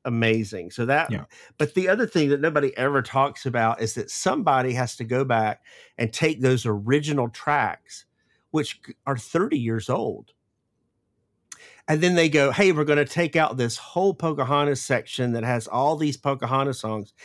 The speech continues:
Speaker 1: and let's drop in a song from Aladdin and a song from Frozen two and a song from Moana, and let's keep a little bit of Pocahontas,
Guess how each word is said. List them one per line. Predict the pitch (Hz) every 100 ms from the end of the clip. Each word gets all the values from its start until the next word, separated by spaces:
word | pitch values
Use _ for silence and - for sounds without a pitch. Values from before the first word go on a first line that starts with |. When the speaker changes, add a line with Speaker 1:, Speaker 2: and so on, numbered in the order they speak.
| - -
Speaker 1:
and | - 147
let's | 143 190 -
drop | 139 156 151 139 135
in | 131
a | 113
song | - 143 135
from | 127 131
Aladdin | 127 120 107 104 107 107 110 _ _ -
and | 110
a | 110
song | - 120 123
from | 123 135 120
Frozen | 107 131 120 117 120 117
two | - 117 107 107 110 _ _
and | - 110
a |
song | 107 - 120
from | 113 120
Moana, | 113 113 117 113 107 110 - _
and | - 135
let's | 165
keep | - 175 139
a |
little | 139 139 131
bit | 123
of | 113
Pocahontas, | 113 127 113 101 131 123 110 110